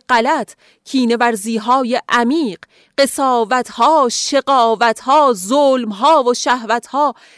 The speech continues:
در آمیخته با هم است و زندگی مردم را می‌فشرد و در خود احاطه کرده و در بین این سنگ‌های خارا و غیر قابل نفوذ، این نهال‌های سرسبز بیرون آمد.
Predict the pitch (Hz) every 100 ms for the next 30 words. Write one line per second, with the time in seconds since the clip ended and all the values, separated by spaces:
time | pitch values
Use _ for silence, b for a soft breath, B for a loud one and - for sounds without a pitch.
0 | _ 254 240 233 208 196 175 202 190 190
1 | 175 269 - - - 214 240 247 233 233
2 | 214 311 277 254 233 277 302 262 269 254
3 | 247 359 302 277 254 262 247 233 240 233
4 | 220 - 247 - 220 220 185 - 180 -
5 | 190 170 226 247 - _ _ _ 214 240
6 | 247 233 285 294 254 285 277 - 262 240
7 | 220 - - 294 247 233 233 - 285 262
8 | 233 208 262 311 226 226 233 208 180 202
9 | 185 165 165 175 175 - 240 285 285 -
10 | _ _ _ 247 294 226 202 202 220 220
11 | 180 185 226 240 185 175 - - 208 180
12 | - 247 254 180 - - - 190 190 247
13 | 170 - - -